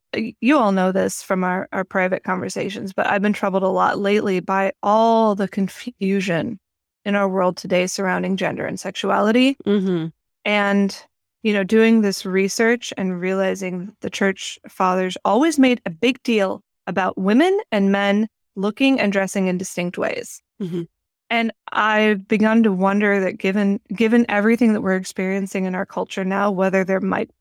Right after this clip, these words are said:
Speaker 1: be some real wisdom in that,
Speaker 2: Mm-hmm.
Speaker 1: that maybe dressing like a woman, now, whatever that means, obviously that means different things in different contexts,
Speaker 2: Mm-hmm.
Speaker 1: right?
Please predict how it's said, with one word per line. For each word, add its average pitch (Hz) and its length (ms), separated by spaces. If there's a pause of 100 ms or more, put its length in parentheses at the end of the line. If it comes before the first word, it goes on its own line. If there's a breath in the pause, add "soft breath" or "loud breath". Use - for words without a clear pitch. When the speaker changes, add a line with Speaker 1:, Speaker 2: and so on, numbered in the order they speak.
(180)
Speaker 1:
be 190 160
some 185 300
real 190 140
wisdom - 380
in 294 120
that, 349 240 (280)
Speaker 2:
Mm-hmm. 185 200 (540)
Speaker 1:
that 190 260
maybe 196 800 (500)
dressing 196 640
like 185 240
a 190 100
woman, 196 540 (840 loud breath)
now, 233 220
whatever 262 420
that 247 200
means, 208 400
obviously 214 440
that 190 160
means 196 240
different 185 320
things 185 220
in 185 60
different 180 300
contexts, - 500
Speaker 2:
Mm-hmm. 220 80
Speaker 1:
right? 110 260